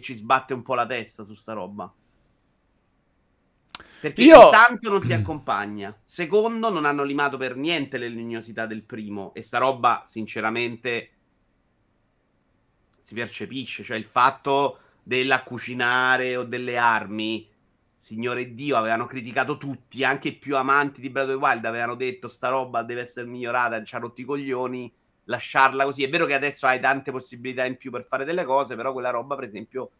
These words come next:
Speaker 1: si poteva evitare. Il vigore l'hanno sistemato, secondo me, nelle arrampicate, per esempio.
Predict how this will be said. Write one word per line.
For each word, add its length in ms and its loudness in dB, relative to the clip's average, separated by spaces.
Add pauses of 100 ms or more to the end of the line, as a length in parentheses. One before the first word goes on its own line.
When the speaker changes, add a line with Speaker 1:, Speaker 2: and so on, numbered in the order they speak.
(240)
Speaker 1:
si 160 -20
poteva 180 -6
evitare. 520 -2 (600)
Il 180 -8
vigore 640 0 (240)
l'hanno 260 2
sistemato, 580 -2
secondo 320 -4
me, 80 -4
nelle 240 -2
arrampicate, 720 -4
per 100 -12
esempio. 520 -14